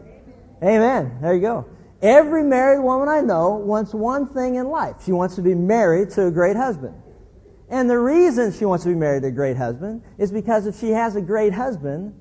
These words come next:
guess what? They're gonna have a great marriage. Right? The problem is defining what a great husband is. And it really should come as no surprise because men and women are so drastically different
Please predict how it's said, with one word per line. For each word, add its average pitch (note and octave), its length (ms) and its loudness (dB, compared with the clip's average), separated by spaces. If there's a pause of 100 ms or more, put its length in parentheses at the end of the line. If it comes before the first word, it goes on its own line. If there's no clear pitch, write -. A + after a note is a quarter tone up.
(140)
guess A#3 200 -4
what? C4+ 280 -6 (360)
They're C4+ 160 4
gonna A3+ 140 -4
have F#3+ 180 -4
a A3 40 -8
great A#3 260 0
marriage. C#4+ 380 -6 (960)
Right? G#3+ 320 2 (1400)
The G3+ 100 0
problem B3 600 0
is D3 300 -2
defining F#3+ 720 -4
what F3+ 120 0
a E3+ 40 0
great E3+ 220 0
husband F3 380 -4
is. F2+ 180 -16 (880)
And F#3+ 100 -2
it F#3+ 40 4
really A#3 240 2
should F3 220 -8
come G3 160 -4
as D#3 100 -4
no F#3+ 200 -2
surprise D3+ 460 -2
because D#3+ 300 -4
men F#3+ 220 -4
and G3 100 -4
women E3+ 240 -4
are D3 160 -4
so F#3+ 340 -4
drastically E3 760 -4
different C3+ 480 -4